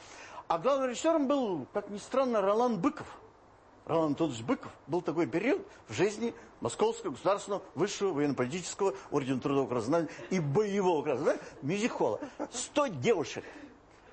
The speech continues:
Я, как режиссер, с безумными глазами, холостой. Эй, вот, ну,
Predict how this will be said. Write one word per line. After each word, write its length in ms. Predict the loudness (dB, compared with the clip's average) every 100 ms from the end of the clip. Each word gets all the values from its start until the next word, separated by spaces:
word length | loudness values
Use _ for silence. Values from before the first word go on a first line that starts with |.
| -20 -20 -20 -20 -18
Я, 300 | -4 2 2
как 180 | 2 -2
режиссер, 400 | -2 0 2 2 2
с 160 | -10
безумными 580 | -6 -4 0 0 2 0
глазами, 560 | 2 2 2 2 0 -6 -12 -12 -8 -8 -4 -2 0 0 0 0 -2 -2 -6 -8 -10 -14 -16 -12
холостой. 680 | -2 0 0 2 4 4 2 -12 _ _ -20 -20 -20 -2
Эй, 140 | -2 -2 -8 -20 -20 -20 -20 -4
вот, 120 | -2 -2 -6 -2
ну, 180 | 0